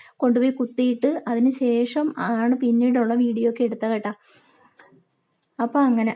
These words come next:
ആ, പിന്നെ എന്താ പറയേണ്ടത്? ആ, ഇന്നത്തെ വീഡിയോ,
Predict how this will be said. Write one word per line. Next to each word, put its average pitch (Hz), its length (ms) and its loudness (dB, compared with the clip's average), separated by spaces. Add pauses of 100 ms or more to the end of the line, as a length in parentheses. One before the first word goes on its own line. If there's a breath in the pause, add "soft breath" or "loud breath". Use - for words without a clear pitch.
(600 loud breath)
ആ, 233 80 -4 (540)
പിന്നെ 240 280 0
എന്താ 233 220 0
പറയേണ്ടത്? 226 640 -2 (160)
ആ, 233 60 -2 (180)
ഇന്നത്തെ 240 640 2
വീഡിയോ, 240 460 2